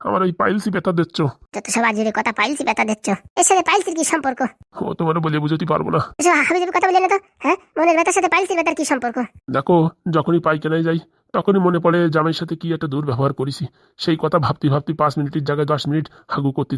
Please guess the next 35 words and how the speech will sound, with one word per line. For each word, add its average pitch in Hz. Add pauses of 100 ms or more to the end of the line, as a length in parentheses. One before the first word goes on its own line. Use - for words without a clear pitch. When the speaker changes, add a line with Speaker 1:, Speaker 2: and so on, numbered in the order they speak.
Speaker 1:
থাকি, 139 (300)
তারপরে 185
বুঝতে 190
পারি 170
পাইলসির 180
কি 180 (100)
যন্ত্রণা। 165 (400)
Speaker 2:
ছি, 440 (240)
এসব 311
উল্টোপাল্টা 320
কথা 339
বললে 349
না 392
তো। 392 (340)
Speaker 1:
গিন্নি, 165
আমি 180
এখন 202
কি 180
করবো 185
কিছু 202
বুঝে 180
পাচ্ছি 190
না। 165 (260)
Speaker 2:
আমার 285
কাছে 330
একটা 330
বুদ্ধি 262
আছে, 240 (280)
কিন্তু 262
তুমি 302
কি 330
সে -
বুদ্ধি 285
শুনবা? 339 (300)
Speaker 1:
বলো। 170